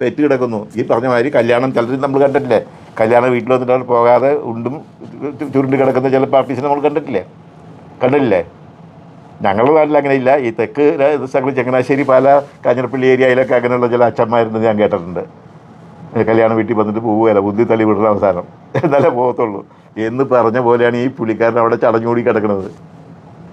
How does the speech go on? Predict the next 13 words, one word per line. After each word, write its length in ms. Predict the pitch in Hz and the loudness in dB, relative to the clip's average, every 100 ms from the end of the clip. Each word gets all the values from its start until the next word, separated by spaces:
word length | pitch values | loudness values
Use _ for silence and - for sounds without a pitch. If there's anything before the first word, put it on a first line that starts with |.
| - - - - 104 | -20 -20 -20 -4 0
നാണം 300 | 113 147 175 | 2 2 2
എന്ന് 160 | 175 | 2
ഇല്ല 160 | 175 156 | -2 0
പറയുന്നത് 380 | 160 156 165 165 | 2 2 2 4
വേണമല്ലോ. 340 | 151 160 147 110 | 4 4 2 2
അതായത് 320 | 107 131 131 294 - - 139 | 4 2 2 0 0 -10 -12
ഈ 40 | 123 127 92 | -10 -10 -6
നാണം 300 | 98 104 143 | -2 0 0
ഉണ്ടെങ്കിലല്ലേ 460 | 143 151 156 160 | 2 4 4 4
ഇതൊക്കെ 200 | 160 165 | 2 2
മനുഷ്യൻ 340 | 151 139 170 151 | 0 0 0 2
ഔചിത്യബോധം 920 | 117 131 131 156 156 160 160 160 147 | 2 0 0 2 4 4 4 2 2
ചെയ്യുള്ളൂ. 420 | 147 151 156 120 | 2 2 2 0